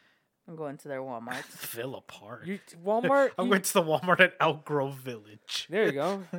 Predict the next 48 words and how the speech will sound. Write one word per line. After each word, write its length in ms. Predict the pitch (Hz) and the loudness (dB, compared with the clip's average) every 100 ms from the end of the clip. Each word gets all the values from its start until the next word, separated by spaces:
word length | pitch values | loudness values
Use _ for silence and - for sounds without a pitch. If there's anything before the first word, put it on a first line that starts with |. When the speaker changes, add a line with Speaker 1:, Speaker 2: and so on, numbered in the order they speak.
| 185 | -8
Speaker 2:
<laughs> 280 | - - 208 | -8 -12 -10
Speaker 3:
Go 120 | 185 | -2
to 120 | 226 208 | 2 6
Evanston. 540 | 220 214 180 - 139 | 4 4 -4 -8 -4
They, 120 | 143 | 0
Speaker 2:
Like, 120 | 180 | 2
Speaker 3:
they 140 | 170 214 | 6 6
Speaker 2:
the 100 | 196 | 6
Speaker 3:
don't 100 | 170 | 4
Speaker 2:
thing 100 | 175 | 4
Speaker 3:
have 80 | 180 | 4
Speaker 2:
is, 80 | 170 | 4
I 80 | |
don't, 120 | 175 170 | 2 4
they 60 | |
Speaker 3:
Walmart, 120 | 175 | 2
Speaker 2:
don't 120 | 151 127 | 2 4
Speaker 3:
though. 80 | |
Speaker 2:
have. 140 | 202 180 | 4 6
That's 180 | 160 - | 0 -4
the 80 | |
problem. 240 | 139 170 165 | -2 0 0
They 60 | |
don't 180 | 151 131 - _ 135 | -2 -6 -14 _ -12
have. 180 | 143 | -2
Speaker 3:
Go 80 | 160 | 2
Speaker 1:
They 20 | |
Speaker 3:
to 60 | 214 175 | 2 0
Speaker 1:
got 40 | |
Speaker 3:
Target. 420 | - 175 175 - | 4 6 6 2
Speaker 1:
Costco. 200 | 127 151 - | -8 -8 -12
Speaker 2:
<sighs> 380 | - - - 110 | -16 -16 -16 -14
Yeah. 340 | 107 107 104 - | -14 -14 -14 -14
Speaker 3:
That's 160 | - | -6
not 160 | 185 135 | -4 -4
Walmart, 600 | 127 156 202 151 117 113 - | -6 2 2 2 -6 -12 -16
though. 360 | 101 87 78 _ - - - | -16 -16 -20 _ -20 -18 -10
Speaker 2:
Yeah. 140 | 240 | 4
Speaker 1:
More 200 | 330 370 | 10 10
story. 280 | 277 311 277 | 8 10 10
Don't 180 | 247 254 | 10 10
go 100 | 247 | 10
to 60 | 220 | 10
Walmart. 520 | 214 226 226 226 - | 8 8 8 6 4
Fuck 440 | - - 269 277 | -14 0 6 6
Walmart. 580 | 262 220 214 214 208 202 - | 8 8 8 4 2 0 -4
Speaker 2:
Oh, 60 | 151 151 - | -12 -10 -12
Jesus. 320 | 139 - 123 | -14 -16 -16